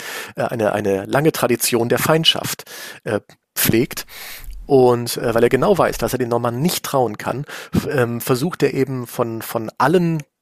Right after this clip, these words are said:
beteiligten Führern dieses, äh, Kreuzzugs, ganz abgesehen davon, dass er, glaube ich, de-, das Konzept des Kreuzzugs nicht so wirklich versteht, weil's eben dem, dem,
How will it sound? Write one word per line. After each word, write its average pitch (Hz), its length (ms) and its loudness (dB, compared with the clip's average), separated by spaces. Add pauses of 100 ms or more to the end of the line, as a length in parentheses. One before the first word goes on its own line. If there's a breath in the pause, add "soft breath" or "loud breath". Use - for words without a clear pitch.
(100)
beteiligten 131 600 0
Führern 143 460 0
dieses, - 420 -8
äh, 107 200 -8
Kreuzzugs, - 840 -4 (1040)
ganz 101 180 -2
abgesehen 98 300 -4
davon, 101 200 0
dass 98 160 -2
er, 113 80 2
glaube 107 280 2
ich, - 200 -6
de-, - 160 -6
das - 200 -6
Konzept - 520 -4
des - 140 -6
Kreuzzugs - 720 -8
nicht 117 160 -8
so 98 220 -8
wirklich - 400 -4
versteht, - 580 -6
weil's 110 200 -4
eben 110 280 -10
dem, - 220 -8
dem, 95 260 -8